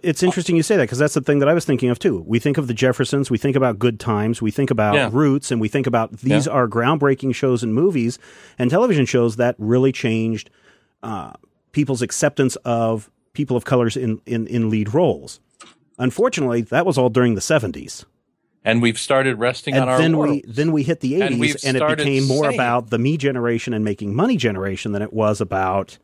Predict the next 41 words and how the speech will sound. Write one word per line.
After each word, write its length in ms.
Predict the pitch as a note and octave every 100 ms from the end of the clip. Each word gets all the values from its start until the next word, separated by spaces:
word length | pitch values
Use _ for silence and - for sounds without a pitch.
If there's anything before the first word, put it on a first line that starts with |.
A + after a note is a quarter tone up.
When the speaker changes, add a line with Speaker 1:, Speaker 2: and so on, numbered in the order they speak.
| _ _ _ -
Speaker 1:
let's 360 | A2+ A2 - -
affect 400 | A#2+ G2+ - -
change. 520 | - G#2 C#2+ - - _ _ _ -
Speaker 2:
But 100 | -
that's 200 | A3+ -
also 300 | A3 G#3 F3+
the 140 | D3+
fact 380 | C#3 C#3 A#2 -
that 140 | B2 A#2
even 300 | G3 G#3+ F#3
in 220 | D3 D3+
the 180 | C3+ B2
eighties 400 | A2 G2 G2 G#2
and 120 | C3+
into 280 | E3 E3+ F3+
the 120 | C#3
nineties, 680 | A#2 A#2 C3+ C3+ E2+ F2 E2
we 220 | F#2+ A2
saw, 760 | G#2+ - - D#3 D3+ G2+ F#2 F2 - _ _ _
you 80 | D#3+
know, 80 | D#3
we 160 | C#3+
saw 400 | G#2 - G3 F3+
these 280 | D3 C3+ C3+
big 320 | A#2 C3+ B2+
name 280 | A#2 A#2 A2+
roles. 320 | A#2 F#2 F2
We 220 | A2+ B2+ D#3+
saw 400 | - C3+ C3 B2
Speaker 1:
Oh, 100 | F#3
sure. 60 | B3
Speaker 2:
character 320 | A#2+ G#3 G3
actors. 460 | F#2+ F2+ - E2+ -
We 100 | G#2+
saw 260 | A#2 C3+ A#2
male 340 | G2+ A#2 D3
and 140 | C3+ C3+
female 440 | D#3+ E3 D3+ D3
people 320 | D3+ D#3 D#3+
of 100 | D#3+
color 380 | D#3 G#2+ G2